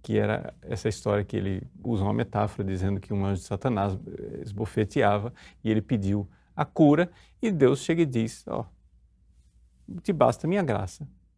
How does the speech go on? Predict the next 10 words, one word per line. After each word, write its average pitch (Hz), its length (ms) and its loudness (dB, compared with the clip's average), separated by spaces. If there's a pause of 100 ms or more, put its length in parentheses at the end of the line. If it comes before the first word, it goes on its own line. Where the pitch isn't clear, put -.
(540)
porque 110 380 -4 (160)
na - 100 -8
tua 110 160 -4
fraqueza 120 460 -4
que - 100 -12
você 165 180 -6
vai 156 140 0
ser 170 140 -6
forte." - 520 -10 (1120)
Né? 117 260 -6